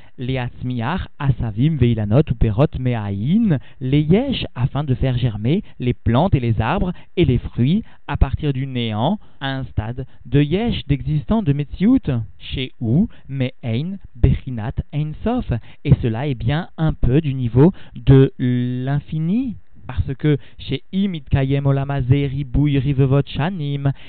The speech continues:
Yatzmichu Mide Shana Beshana, parce que si ce monde-ci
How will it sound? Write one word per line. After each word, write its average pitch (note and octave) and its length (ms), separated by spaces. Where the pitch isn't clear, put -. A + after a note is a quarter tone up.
Yatzmichu C#3+ 640
Mide C#3+ 320
Shana B2 420
Beshana, C#3 560
parce - 220
que D3+ 140
si G3 240
ce D#3+ 60
monde-ci D3 680